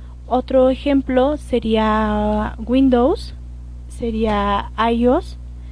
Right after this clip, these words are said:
sería Linux. Los tipos de software son software de sistema, software de aplicación y software de utilidad.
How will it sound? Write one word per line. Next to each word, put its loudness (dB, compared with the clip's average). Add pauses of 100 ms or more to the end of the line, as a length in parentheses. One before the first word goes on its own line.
(420)
sería -2
Linux. 2 (1800)
Los 2
tipos 0
de 0
software 2
son -2 (540)
software 2
de 4
sistema, 2 (140)
software 2
de 2
aplicación -2
y 2 (220)
software 0 (240)
de 2
utilidad. -2